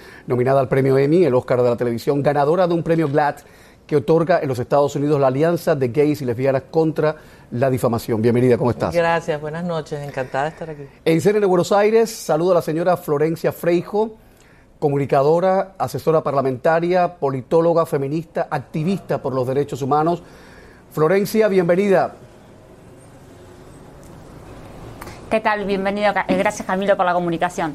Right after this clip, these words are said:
Speaker 1: Paula Ávila Guillén, abogada especializada en derechos humanos y directora del Centro por la Igualdad de la Mujer en América Latina, está en C N N Nueva York. Claudia, gracias por estar de nuevo en el programa. Esta es una mujer que habla alto y claro, me encanta cómo lo hace la,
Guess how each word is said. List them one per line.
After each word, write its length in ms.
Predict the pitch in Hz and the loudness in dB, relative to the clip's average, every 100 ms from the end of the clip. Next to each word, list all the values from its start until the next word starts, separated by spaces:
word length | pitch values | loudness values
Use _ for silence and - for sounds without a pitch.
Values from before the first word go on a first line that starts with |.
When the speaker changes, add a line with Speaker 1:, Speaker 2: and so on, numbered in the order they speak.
| - - - - - - - - - - - - - - - - - - - - - | -10 -20 -20 -20 -20 -20 -20 -20 -20 -20 -20 -20 -20 -20 -20 -20 -20 -20 -20 -20 -2
Speaker 1:
Paula 440 | 185 208 208 202 | 2 2 2 0
Ávila 260 | 202 208 190 | 0 2 2
Guillén, 460 | 185 190 202 220 | 2 2 2 2
abogada 340 | 185 165 170 175 | 0 2 2 0
especializada 560 | 175 156 143 135 165 | -2 -6 -6 -2 -2
en 80 | 165 | -2
derechos 320 | 151 151 151 | -2 -4 -4
humanos 340 | 139 156 170 165 | -6 -4 -4 -4
y 60 | |
directora 440 | 143 131 120 160 156 | -4 -4 0 0 2
del 140 | 135 | -2
Centro 540 | - 170 170 165 277 190 - - - - | -2 -2 -2 -2 -4 -4 -12 -20 -20 -12
por 160 | - 135 | -4 0
la 80 | 139 | 2
Igualdad 360 | 135 131 151 | 2 2 2
de 40 | 151 | 2
la 80 | 139 | 0
Mujer 240 | 127 151 | 0 0
en 80 | 143 | 2
América 300 | 139 135 139 | 0 0 0
Latina, 400 | 131 160 170 175 | 0 0 -2 -2
está 500 | 151 - 156 151 151 | -4 -2 0 2 0
en 200 | 147 135 127 | -4 -6 -4
C 180 | - | -2
N 100 | 156 | -2
N 140 | 160 151 | -2 -2
Nueva 240 | 143 135 | 0 0
York. 420 | 135 165 170 165 - - - - - | 2 2 2 -2 -18 -20 -20 -20 -4
Claudia, 520 | 160 165 170 180 175 - _ | 0 2 4 2 0 -6 _
gracias 500 | 120 151 175 - 175 | -2 0 0 0 -2
por 160 | 170 143 | -2 -4
estar 240 | - 165 | 0 0
de 100 | 156 | 0
nuevo 140 | 156 156 | 0 -2
en 60 | |
el 40 | 139 | 0
programa. 260 | 147 156 | 0 0
Esta 180 | 151 160 | -2 -4
es 60 | 151 | -2
una 100 | 147 | 0
mujer 200 | 151 139 | 0 2
que 120 | 147 | 2
habla 160 | 147 | 2
alto 260 | - 143 143 | 0 -2 -2
y 40 | |
claro, 260 | 120 139 143 | 0 0 2
me 80 | 131 | 0
encanta 320 | 143 135 - | 0 -2 -2
cómo 160 | 120 120 | -2 -2
lo 60 | |
hace 120 | 120 | -2
la, 100 | 123 | -4